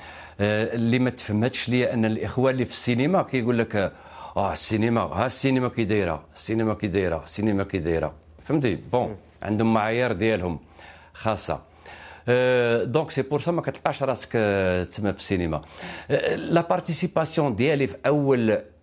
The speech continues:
Speaker 1: آه، عمل سينمائي مع، آه، الفنان الكبير فوزي بن سعيدي، فنان كبير هذاك السيد،
Speaker 2: الله
Speaker 1: خدمت
Speaker 2: يوديك.
Speaker 1: معاه في المسرح
Speaker 2: مم.
Speaker 1: وخدمت معاه في السينما. هذاك السيد كيعرف، كيعرف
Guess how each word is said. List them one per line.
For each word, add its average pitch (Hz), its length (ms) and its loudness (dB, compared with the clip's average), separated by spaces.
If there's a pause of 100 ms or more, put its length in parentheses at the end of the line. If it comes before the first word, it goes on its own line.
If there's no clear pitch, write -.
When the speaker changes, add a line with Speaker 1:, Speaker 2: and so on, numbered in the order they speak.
(300)
Speaker 1:
آه، 104 380 4
عمل 104 560 0 (260)
سينمائي 101 800 0
مع، 90 420 0 (360)
آه، 95 520 2 (200)
الفنان 95 380 0
الكبير 90 800 -2
فوزي 80 340 -4
بن 78 160 -4
سعيدي، 73 400 -6 (140)
فنان 92 280 -2
كبير 107 380 0
هذاك 87 140 -4
السيد، 85 340 -2
Speaker 2:
الله 135 140 0
Speaker 1:
خدمت 151 140 2
Speaker 2:
يوديك. 151 180 2
Speaker 1:
معاه 92 80 2
في - 100 -6
المسرح 92 420 -2 (140)
Speaker 2:
مم. 98 200 -10
Speaker 1:
وخدمت 104 340 -2
معاه 104 140 -2
في 90 60 -4
السينما. 82 520 -2 (360)
هذاك 180 200 0
السيد 196 340 0
كيعرف، 165 800 0 (500)
كيعرف 147 640 0